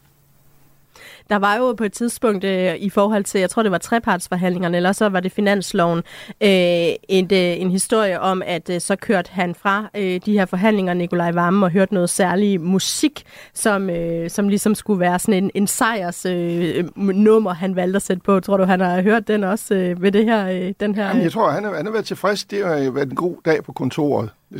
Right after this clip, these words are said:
Speaker 2: Det, det har det. Og, og det, jeg tror, det er meget rigtigt, som Rikke siger, det har,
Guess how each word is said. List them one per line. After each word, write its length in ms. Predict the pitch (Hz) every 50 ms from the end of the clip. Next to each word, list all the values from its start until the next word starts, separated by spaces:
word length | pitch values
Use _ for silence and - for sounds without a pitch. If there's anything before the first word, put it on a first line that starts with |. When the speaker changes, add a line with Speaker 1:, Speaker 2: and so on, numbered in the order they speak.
| -
Speaker 2:
Det, 340 | - 143 165 180 170 143 -
det 120 | 165 160
har 160 | 147 156 135 120
det. 100 | 110 104
Og, 180 | - 120 131 131 -
og 120 | 143 147 135
det, 60 | 165
jeg 80 | 156
tror, 260 | - - 165 143 131 - - _ _ _ _ _
det 80 | 135 131
er 40 |
meget 400 | 117 117 131 147 185 190 175 -
rigtigt, 200 | 147 160 165 143
som 120 | 135 139 123
Rikke 260 | 120 123 143 131 131
siger, 240 | 117 - 135 131 117 - - - - _ _
det 120 | - 156 135
har, 120 | 135 123